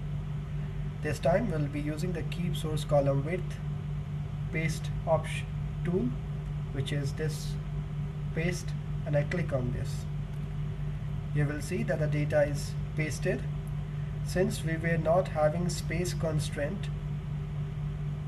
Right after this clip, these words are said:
that's why the data is, you know, pasted in the same width as in the table one.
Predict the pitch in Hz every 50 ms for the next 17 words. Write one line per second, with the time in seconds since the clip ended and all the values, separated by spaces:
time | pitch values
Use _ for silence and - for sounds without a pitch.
0 | - - - - - - - - - - - - - - - - - - - -
1 | - - - - 156 156 151 - - 185 185 185 175 165 151 151 151 151 175 156
2 | 156 160 - - - - - - - - - - - 147 147 139 131 127 127 -
3 | - - - - - - - - - - - 170 170 165 - - 185 180 175 -
4 | - - - - - - - - - - 165 151 151 151 - - 180 175 180 180
5 | 160 160 180 175 - - 151 156 151 147 - - - - - - - - - -
6 | - - - - - - - - - - - - - - - 165 160 151 151 147
7 | 147 147 147 - 156 151 147 151 143 135 123 117 120 -